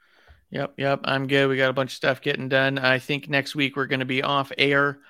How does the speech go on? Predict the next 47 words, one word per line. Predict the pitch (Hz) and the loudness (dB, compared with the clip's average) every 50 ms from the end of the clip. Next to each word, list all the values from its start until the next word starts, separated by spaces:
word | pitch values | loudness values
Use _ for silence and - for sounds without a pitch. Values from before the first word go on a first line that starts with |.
| - - - - _ _ _ _ | -20 -20 -20 -20 _ _ _ _
uh, | - 123 117 117 117 113 113 113 120 120 - | -6 -4 -2 -2 -2 -2 -4 -4 -6 -8 -10
except | - 123 - - 131 120 - | -12 -14 -8 -6 -6 -6 -6
if | - - | -6 -8
I | 123 | -6
do | 120 120 | -6 -8
something | 113 - 110 113 120 | -10 -10 -10 -12 -10
fun | 117 - 120 | -8 -6 -6
with | 117 117 | -6 -6
my | 110 107 | -6 -6
brother | 104 - 117 117 113 123 120 | -4 0 0 0 0 0 -2
or | 117 | -6
something, | 113 - 117 113 113 113 110 | -4 -4 -6 -6 -6 -8 -10
so | 107 - 113 | -10 -8 -8
nothing | 113 110 107 110 104 104 101 | -6 -6 -6 -6 -8 -8 -8
that | 101 98 95 95 - _ _ | -8 -8 -8 -10 -14 _ _
is | 107 101 - | -16 -12 -12
gonna | - 104 101 | -10 -10 -10
be | 95 98 101 98 - 185 | -10 -10 -8 -8 -10 -10
revolving | - - 104 101 - 98 98 - 107 104 | -10 -10 -10 -6 -6 -6 -6 -6 -6 -8
around | 104 104 | -8 -6
a | 104 | -6
bunch | 107 98 101 - | -6 -8 -8 -8
of | 95 | -8
new | 98 98 | -8 -8
content | - - 107 110 107 - 110 - | -6 -4 -4 -4 -4 -6 -8 -10
and | - - | -10 -10
stuff. | - - 107 107 - _ _ - - - _ _ _ _ | -6 -6 -6 -6 -8 _ _ -20 -20 -20 _ _ _ _
Uh, | - 110 113 110 110 113 117 120 123 123 117 | -6 -4 -2 -2 -2 -2 -2 -2 -4 -4 -4
maybe, | 123 123 131 143 147 160 160 156 156 160 160 156 147 143 - _ _ _ _ _ _ _ _ _ _ _ _ _ _ _ _ _ _ _ _ _ _ _ _ _ _ _ _ _ _ _ _ | -2 0 0 0 0 0 -2 -2 -2 -2 -4 -4 -4 -6 -8 _ _ _ _ _ _ _ _ _ _ _ _ _ _ _ _ _ _ _ _ _ _ _ _ _ _ _ _ _ _ _ _
I | 214 | -10
don't | 170 | -10
know, | 131 131 135 135 - - | -8 -8 -10 -12 -8 -6
maybe | 139 139 147 | -6 -6 -4
we'll | 139 139 127 | -6 -8 -8
see | - - 135 | -8 -8 -8
about | 127 127 123 | -8 -8 -8
talking | - 127 123 123 - 131 | -6 -6 -6 -6 -6 -6
about | 131 127 131 131 | -4 -4 -4 -2
some | - 123 123 | -2 -2 -2
of | 120 120 | -2 -4
the | 120 | -2
Fallout | - - 131 123 123 123 123 123 - | 0 2 2 4 4 2 2 2 0
stuff | - - 131 127 123 120 - | -2 0 2 2 2 2 -2
before | - 120 - - 127 123 | -6 -8 -2 0 0 0
we | 120 120 | 2 0
leave, | 113 117 123 120 123 - | -2 -2 -2 -2 -2 -2
though. | - 123 123 123 123 | 0 0 0 0 0